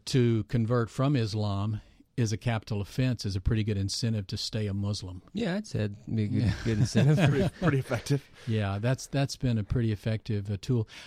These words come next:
Speaker 1: I tell people that, uh, Islam is like a, a super highway that's been growing over years. It's got all on-ramps, but no off-ramps.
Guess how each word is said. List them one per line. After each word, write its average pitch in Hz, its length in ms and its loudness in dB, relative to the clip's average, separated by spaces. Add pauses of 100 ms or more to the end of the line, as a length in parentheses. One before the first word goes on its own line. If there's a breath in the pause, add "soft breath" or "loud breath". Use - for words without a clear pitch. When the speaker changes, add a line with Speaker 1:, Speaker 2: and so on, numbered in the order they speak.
Speaker 1:
I 202 100 2
tell 214 220 0
people 127 380 2
that, 110 260 0
uh, 113 160 0
Islam 143 440 0
is 104 100 -2
like 107 180 -2
a, 101 180 -4
a 110 60 -8
super 120 360 0
highway 98 520 -2
that's 95 200 -8
been 107 180 -2
growing 117 380 0
over 104 160 -2
years. 110 360 0
It's 107 120 -6
got 120 180 0
all 151 400 0
on-ramps, 110 720 0
but - 160 -10
no 120 200 0
off-ramps. 101 680 -8